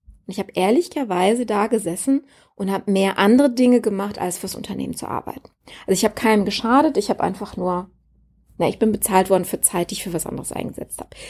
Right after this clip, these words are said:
Bin ich ehrlich an der Zeit, aber damit war ich auch Saboteur. Saboteur war ich vor allen Dingen im Externen. Im Externen, wenn mich Menschen gefragt haben, „Hör mal, du bist doch bei Vodafone, der Herz ist raus,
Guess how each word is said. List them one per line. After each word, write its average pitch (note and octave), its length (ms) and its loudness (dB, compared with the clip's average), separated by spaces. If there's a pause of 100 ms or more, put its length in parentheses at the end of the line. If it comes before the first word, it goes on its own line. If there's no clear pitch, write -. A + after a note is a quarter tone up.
(160)
Bin A3 100 8
ich C4 100 0
ehrlich A#3+ 300 4
an B3+ 60 4
der B3 140 2
Zeit, A#3 260 2
aber G#3 160 0
damit G#3+ 440 2
war G3 240 2
ich - 280 -2
auch G#3 280 -2
Saboteur. A3+ 640 -2 (320)
Saboteur C4 480 4
war C4 100 4
ich B3 120 -2
vor A#3+ 120 -2
allen A#3+ 200 4
Dingen A3 300 2 (180)
im A#3 120 2
Externen. - 640 -2 (300)
Im G3+ 120 -2
Externen, C#4 520 2
wenn A3+ 100 2
mich G#3+ 140 -6
Menschen G#3+ 280 -2
gefragt A#3 360 -8
haben, B3+ 100 -6
„Hör C4+ 80 4
mal, D4+ 180 -2 (720)
du F#3+ 80 0
bist A#3+ 160 2
doch C4 80 6
bei G3 120 6
Vodafone, C4 520 4 (540)
der B2 80 -4
Herz G#3+ 200 0
ist F3 260 -6
raus, G#3 360 2